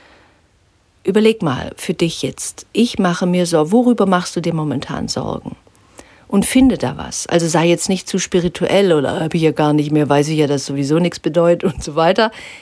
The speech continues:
Nein, nein, äh, achte mal genau drauf, durchforste deinen Geist, worüber machst du dir Sorgen? Zum Beispiel, ähm, über die Welt, ähm, Aussterben von Arten, ähm, über deine Kinder.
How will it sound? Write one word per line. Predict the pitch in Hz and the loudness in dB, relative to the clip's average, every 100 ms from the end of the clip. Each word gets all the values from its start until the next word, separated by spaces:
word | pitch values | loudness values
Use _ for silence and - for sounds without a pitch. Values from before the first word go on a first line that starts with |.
| - | -6
Nein, | 165 | 0
nein, | 233 233 120 - | 2 2 -2 -4
äh, | 165 156 156 - _ _ _ _ | -2 -2 -4 -10 _ _ _ _
achte | - 185 - 240 | -10 -10 -2 2
mal | 214 220 | 4 2
genau | 185 165 160 208 254 302 - _ | 0 0 2 4 4 0 -6 _
drauf, | 175 170 202 226 - | -4 2 4 2 0
durchforste | - 165 - 202 - 233 | -4 -4 0 0 2 0
deinen | 180 160 151 | 0 0 0
Geist, | 151 185 226 - - - - - - | 2 4 2 0 -12 -20 -20 -6 0
worüber | 185 196 190 | 2 2 2
machst | 170 170 - | 2 -2 -4
du | |
dir | 165 165 | -2 2
Sorgen? | 156 139 120 - - - - - | 2 2 -2 -4 -10 -12 -14 0
Zum | 202 175 | 2 4
Beispiel, | 139 143 - 147 147 147 143 - | 2 0 -2 0 2 2 -2 -2
ähm, | 151 151 151 139 | -4 -2 -2 -4
über | - 175 165 | -2 0 0
die | 156 | 0
Welt, | 143 107 120 - - - - - - - _ - | 0 -2 -2 -8 -14 -18 -20 -20 -20 -20 _ -10
ähm, | 151 143 127 | -4 -2 -2
Aussterben | 156 165 160 - 151 156 160 156 | 2 2 2 0 2 4 4 2
von | - 185 - | 2 0 0
Arten, | 143 139 139 - 151 - 147 - _ - - - - 143 | -4 -4 -6 -6 -8 -6 -8 -12 _ -20 -20 -20 -12 -4
ähm, | 139 135 139 | -2 0 0
über | - 214 180 | 0 2 2
deine | 165 165 | 2 2
Kinder. | 156 - 135 139 135 135 | 0 -2 -4 -6 -8 -10